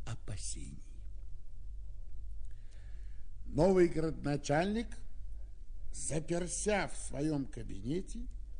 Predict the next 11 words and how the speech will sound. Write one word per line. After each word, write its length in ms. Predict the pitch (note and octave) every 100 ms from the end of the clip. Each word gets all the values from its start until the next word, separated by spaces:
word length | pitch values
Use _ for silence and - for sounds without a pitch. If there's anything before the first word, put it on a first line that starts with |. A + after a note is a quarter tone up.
| - - -
не 280 | B2 D#3+ E3+
ел, 480 | D3+ D#3 F#3 B3 - - - - - - -
не 360 | G#2 C3 F3 F3+
пил 460 | D3 D#3 G#3+ A#3 C#4 - - - - - -
и 140 | D3 C#3
всё 320 | - F3 E3+
что-то 400 | - C3+ - A#2
скрёб 720 | - - G2+ D#3 D#3+ - -
пером. 340 | B2 G#2 F2+ - - - - - - - - - - - - - -
По 100 | D#3
временам 720 | F3+ G3 G3+ F#3+ F3+ G#3 B3+